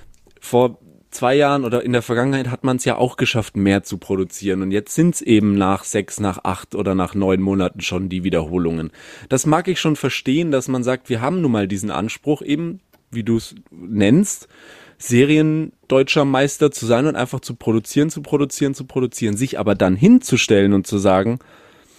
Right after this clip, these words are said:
wir wollen diese Qualität, und da geht's meiner Meinung nach nicht um Qualität, sondern das ist eine reine Quantitätsfrage, wir wollen dieses Level halten an Dingen, die wir produzieren können und wollen damit finanziell uns sicher bewegen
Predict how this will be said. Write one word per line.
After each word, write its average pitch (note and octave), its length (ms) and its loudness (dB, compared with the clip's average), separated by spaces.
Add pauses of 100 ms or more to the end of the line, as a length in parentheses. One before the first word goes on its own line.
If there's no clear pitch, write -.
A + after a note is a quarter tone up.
(640)
wir B2+ 200 4
wollen C3+ 320 4
diese A2+ 220 -2
Qualität, G2+ 640 2
und G2 160 -2
da G2 60 0
geht's C3+ 340 -2
meiner F#2+ 240 0
Meinung F2 200 0
nach F2 140 -4
nicht F2+ 160 -6
um F2+ 140 -8
Qualität, B2+ 480 0
sondern G2 240 -2
das F#2+ 120 -2
ist F#2 160 -10
eine F#2+ 140 -6
reine F2 220 -2
Quantitätsfrage, F#2+ 1000 -4
wir F#2 140 -4
wollen D3 320 4
dieses G#2 360 -4
Level D#3 440 2
halten C3 500 0
an F#2+ 360 -6
Dingen, D3+ 340 0
die C3 160 -2
wir B2 120 2
produzieren G#2 680 -4
können D#3 400 -2 (680)
und F#3 340 2
wollen C3+ 320 2
damit B2 500 -2 (680)
finanziell A#2 600 0
uns - 340 -6
sicher C3 300 0
bewegen F2+ 640 -2